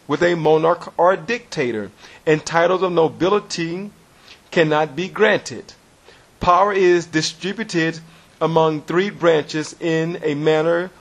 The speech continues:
which allows each to check the other. But the high-minded features of the Constitution cannot overshadow its deficiencies.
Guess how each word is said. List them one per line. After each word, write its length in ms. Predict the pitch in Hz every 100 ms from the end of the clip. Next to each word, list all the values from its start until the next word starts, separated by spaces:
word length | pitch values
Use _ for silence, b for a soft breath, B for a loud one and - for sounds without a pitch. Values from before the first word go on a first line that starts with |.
| b
which 200 | 151 165
allows 500 | 160 160 156 151 - -
each 280 | 202 202
to 120 | - 214
check 460 | - 151 160 -
the 180 | 202 220
other. 300 | - 107 92 90 _ B B B -
But 360 | 165 160 113 - _ _ b b
the 140 | - 151
high-minded 720 | 147 196 233 208 190 190 190
features 520 | - 190 165 - 127
of 140 | 156 165
the 60 |
Constitution 920 | 185 165 165 156 - 123 120 139 135 B B B
cannot 800 | - 156 131 127 139 170 175 170 - 160
overshadow 720 | 151 147 - 165 143 139 143
its 200 | 156 147
deficiencies. 1200 | - 147 - 160 - 120 - 117 98 82 - -